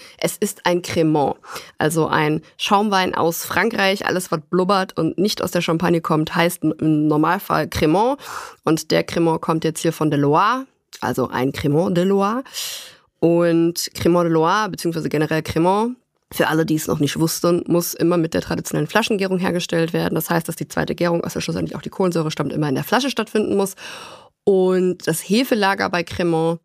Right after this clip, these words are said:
beträgt mindestens neun Monate. Dann wird das Hefelager entfernt und dann muss der Cremant aber nochmal drei Monate auf der Flasche bleiben, bevor er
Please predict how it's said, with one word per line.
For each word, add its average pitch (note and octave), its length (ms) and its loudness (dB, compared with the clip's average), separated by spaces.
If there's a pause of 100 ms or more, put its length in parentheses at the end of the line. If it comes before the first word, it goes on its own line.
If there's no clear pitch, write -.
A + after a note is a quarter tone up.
(120)
beträgt D#3+ 540 -2
mindestens E3+ 600 0
neun D#3 380 4
Monate. F#3+ 840 0 (140)
Dann E3+ 500 0
wird E3 280 -2
das E3 120 -6
Hefelager D#3+ 560 0 (160)
entfernt G3+ 420 0
und D#3+ 80 -4
dann E3 140 2
muss E3 100 0
der F3 80 -2
Cremant D#3 340 0
aber D#3 220 -2 (160)
nochmal D3+ 540 0
drei D3+ 240 0
Monate D3+ 580 0 (580)
auf - 160 0
der D3+ 120 0
Flasche D3+ 340 0
bleiben, C#3 420 2
bevor C#3 300 -2
er C#3 240 -4